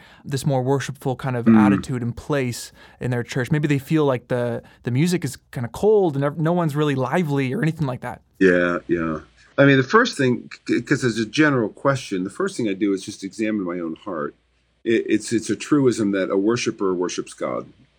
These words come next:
Speaker 2: You know, a Christian worshiper worships God. That, like, whatever situation I find myself in, music might be bad, the leadership might be bad, the, the setting might be bad. I, I'm, I'm not gonna miss this opportunity to, to magnify the Lord, you know, in my heart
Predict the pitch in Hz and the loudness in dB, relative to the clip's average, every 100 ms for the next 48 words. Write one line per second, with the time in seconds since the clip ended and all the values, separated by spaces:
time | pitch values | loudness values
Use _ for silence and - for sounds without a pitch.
0 | _ _ _ - 98 87 73 - 139 135 | _ _ _ -10 -6 -4 -2 0 0 0
1 | 107 101 - 87 90 - - - 67 67 | -2 -2 -4 -2 -2 -4 -10 -10 -10 -8
2 | 95 80 113 120 117 147 156 139 - 117 | -6 -2 0 2 2 2 0 -2 0 0
3 | 110 107 95 101 95 92 - 85 87 80 | 0 -2 -6 -4 -2 -4 -4 -6 -4 -6
4 | 78 - _ _ _ _ - 143 127 135 | -6 -12 _ _ _ _ 4 4 4 2
5 | 123 104 95 113 110 110 107 104 117 - | 2 2 4 6 6 4 0 0 0 0
6 | 107 101 101 92 104 101 101 98 92 95 | -4 -2 -2 0 2 2 2 0 -4 -10
7 | - 101 92 - - 123 113 107 98 98 | -8 -8 -8 -8 -4 0 0 -2 -4 -4
8 | 107 101 - 143 - - 190 269 240 _ | -2 -2 -6 -12 -14 -10 -8 -6 -8 _
9 | - 202 277 277 202 170 170 156 139 139 | -8 -4 -4 -2 0 2 0 -2 -4 -4
10 | 127 - 120 117 101 87 - _ - 98 | -4 -4 -2 -2 -2 -4 -6 _ -4 -2
11 | 92 92 - 101 92 104 117 110 - 98 | -2 -4 -8 -8 -6 -4 -4 -4 -6 -8
12 | 90 82 78 71 50 - _ _ - 92 | -8 -8 -10 -10 -12 -16 _ _ -6 -2
13 | 78 78 92 85 82 76 87 73 | -2 0 -2 -2 -6 -8 -8 -8